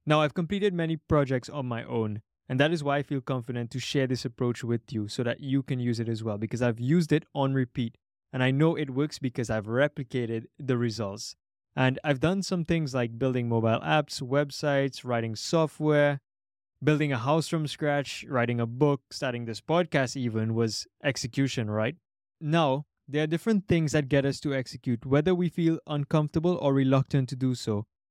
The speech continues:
And I've listed them out based on what I call their potency, meaning how strong they actually work in getting us to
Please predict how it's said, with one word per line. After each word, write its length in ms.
And 100
I've 140
listed 600
them 280
out 300
based 360
on 160
what 120
I 80
call 220
their 160
potency, 800
meaning 360
how 260
strong 680
they 160
actually 420
work 380
in 160
getting 320
us 280
to 260